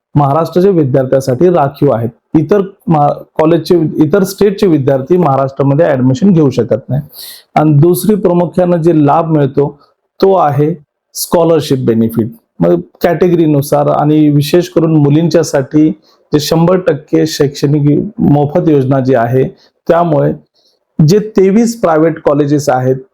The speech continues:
त्यापैकी बावीस कॉलेजेस मुलींच्यासाठी parallel to government college झालेले आहेत.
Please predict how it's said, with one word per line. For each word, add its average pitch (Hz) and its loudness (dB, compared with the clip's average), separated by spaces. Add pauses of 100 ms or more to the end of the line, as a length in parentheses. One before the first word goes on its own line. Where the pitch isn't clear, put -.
(200)
त्यापैकी 160 0
बावीस 143 0
कॉलेजेस 143 0
मुलींच्यासाठी 160 2 (480)
parallel 185 2
to 214 -2
government 156 0
college 135 0
झालेले 113 -2
आहेत. 107 -4